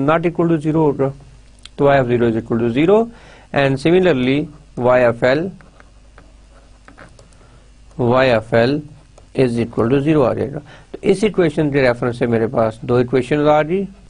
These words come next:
अ, दो बाउंड्री कंडीशंस आ गई, y of L is equal to zero जी।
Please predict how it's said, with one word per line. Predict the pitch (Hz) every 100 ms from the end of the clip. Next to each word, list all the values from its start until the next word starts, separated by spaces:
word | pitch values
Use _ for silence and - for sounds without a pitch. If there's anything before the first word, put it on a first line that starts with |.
| -
अ, | 131 117
दो | 120 120
बाउंड्री | 127 139
कंडीशंस | 147 156 156 180
आ | 180 180
गई, | 180 202 - - - - - -
y | 131 127 120 113
of | 110 - - - -
L | 131 147 196 208 - - - - -
is | 123
equal | 110 107 - 120
to | 127
zero | - -
जी। | 156